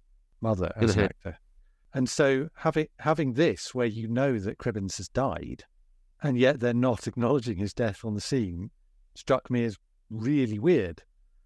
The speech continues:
Speaker 1: until I realised that that probably means that we are gonna see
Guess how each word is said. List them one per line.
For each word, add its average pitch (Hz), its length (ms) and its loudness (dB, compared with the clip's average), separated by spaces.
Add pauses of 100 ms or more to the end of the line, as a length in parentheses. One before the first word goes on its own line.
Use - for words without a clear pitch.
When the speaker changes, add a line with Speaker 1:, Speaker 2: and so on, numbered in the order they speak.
(140)
Speaker 1:
until 131 260 2
I 120 80 6
realised 101 680 0
that 117 180 -2 (560)
that 127 180 -4
probably 117 300 -2
means 107 540 -4 (540)
that 123 100 0
we 117 120 2
are 110 60 2
gonna 107 220 -2
see 113 440 0